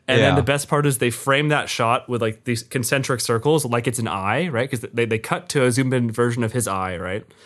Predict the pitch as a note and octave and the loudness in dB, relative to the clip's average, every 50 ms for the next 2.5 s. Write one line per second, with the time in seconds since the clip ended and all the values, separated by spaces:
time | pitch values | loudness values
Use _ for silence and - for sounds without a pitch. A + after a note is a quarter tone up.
0 | - - _ _ - B2 A#2+ A#2 A#2 B2 C3 C3 B2 A#2 A2 G#2+ B2 B2+ A#2+ B2+ | -20 -20 _ _ -4 0 2 2 2 4 2 2 0 0 0 -2 -4 -2 0 0
1 | A#2 A2+ A2 G#2 G2 G2+ A2+ A2 A#2 A#2 A#2 - - - A#2 A2 A2+ A2+ - - | 2 2 0 0 -2 -4 -4 -2 -2 -4 -4 -4 -4 -2 0 0 0 -2 -4 -8
2 | - - - C3 A#2 A2 G#2 G#2 G2+ G2+ | -12 -10 -6 -4 -2 -2 -2 -2 -2 -4